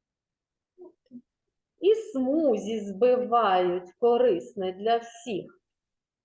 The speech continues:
Та овочі краще їсти сирими, так всі вітаміни будуть твоїми. Молодець! Дуже добре, ми ручки і пальчики наші підготували,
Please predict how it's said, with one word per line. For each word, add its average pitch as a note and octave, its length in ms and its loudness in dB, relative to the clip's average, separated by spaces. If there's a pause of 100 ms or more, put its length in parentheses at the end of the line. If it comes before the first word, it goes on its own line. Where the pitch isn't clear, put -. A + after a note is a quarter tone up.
(380)
Та A#3+ 240 4 (180)
овочі C4+ 440 2
краще F#3+ 840 -4 (160)
їсти F#4 800 -4
сирими, A3+ 920 0 (500)
так A3+ 300 0
всі F#3+ 500 -10 (100)
вітаміни G#3+ 1000 -2 (260)
будуть F#4+ 720 0
твоїми. F4 760 0 (960)
Молодець! G#3+ 840 0 (560)
Дуже A#3+ 360 0
добре, G3 460 0
ми G#3 180 -2
ручки G3+ 580 -6 (100)
і G#3 80 -12
пальчики G3 640 -4
наші F#3+ 400 -4
підготували, E3+ 1120 -4